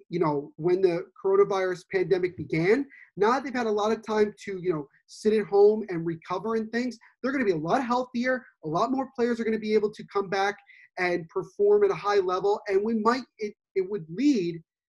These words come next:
to more entertaining basketball. Now, speaking of big name players coming back, I'm just gonna throw this out the win-,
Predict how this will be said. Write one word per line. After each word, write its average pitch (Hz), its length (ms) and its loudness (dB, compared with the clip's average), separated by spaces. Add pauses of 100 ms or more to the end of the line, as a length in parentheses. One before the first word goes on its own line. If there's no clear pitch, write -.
(160)
to 190 300 -2
more 220 300 2
entertaining 190 540 4
basketball. 151 640 -8 (460)
Now, 185 260 2 (380)
speaking 190 840 2 (640)
of 180 480 -2 (340)
big 202 160 6
name 190 300 4
players 175 280 -6
coming 160 280 -6
back, 131 260 -12 (1000)
I'm 208 160 2
just 262 160 -6
gonna 277 100 -2
throw 247 140 -2
this 233 180 0
out 220 140 -2
the 208 80 0
win-, 180 180 2